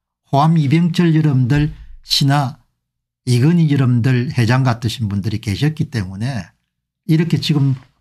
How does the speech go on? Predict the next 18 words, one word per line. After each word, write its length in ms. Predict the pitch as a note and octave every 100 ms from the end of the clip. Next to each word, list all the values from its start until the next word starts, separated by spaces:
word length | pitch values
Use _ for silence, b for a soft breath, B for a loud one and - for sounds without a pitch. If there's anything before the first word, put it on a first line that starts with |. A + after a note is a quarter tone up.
| _ _ _
그럭저럭 540 | - C3 D3+ - D#3
먹고 280 | C#3+ G3 -
사는 360 | D#2+ - G2+ D#3+
겁니다. 440 | D#3+ - E2 - _ _ _ _ _ _ _ - _ _ _ _ _
그래서 300 | D3+ D#3 D#3
이제 400 | C3 C3 C3 A#2 B B
그 120 | B2+
다음 300 | A#2 E3+ F3
대목이 340 | D3+ B2+ A#2+ A#2
여러분 240 | A#2 A#2
인상적인데 760 | B2 A#2 A#2 A#2 G#2+ G2 F#2+ A2
이거는 300 | G#2+ B2+ A#2 B B
전문을 520 | - A#2 B2 C#3+ D3
한번 320 | G#2+ G#2 G#2+ G#2
여러분들 560 | G#2 G2 G2 A#2 A2+ B B
읽을 380 | F#3+ G3 D#3 A2+
필요가 300 | A#2+ G#2 F2+
있습니다. 560 | - - G2+ F#2+ G#2+